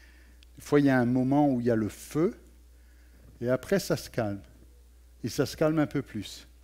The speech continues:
Et plus on commence à discuter, à expliquer, à mettre des règles, et à vouloir dire comment ça se passe. Vous savez, à un moment donné,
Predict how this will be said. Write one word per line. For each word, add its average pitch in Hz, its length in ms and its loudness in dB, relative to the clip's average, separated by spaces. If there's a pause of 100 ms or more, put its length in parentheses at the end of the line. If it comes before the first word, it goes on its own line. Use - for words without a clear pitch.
(540)
Et 120 100 0
plus - 300 -2
on 190 80 0
commence 170 420 -2
à 131 80 2
discuter, 127 720 -8 (800)
à 131 200 6
expliquer, 170 720 -2 (1040)
à 120 100 0
mettre 156 240 6
des 165 140 6
règles, 113 440 0 (800)
et 131 100 10
à 143 60 12
vouloir 143 560 4
dire 143 440 -2
comment 151 260 2
ça 131 180 -2
se - 80 -10
passe. 175 200 0
Vous - 60 -6
savez, 170 140 0
à 226 60 0
un 185 60 0
moment 175 240 -2
donné, 143 340 -2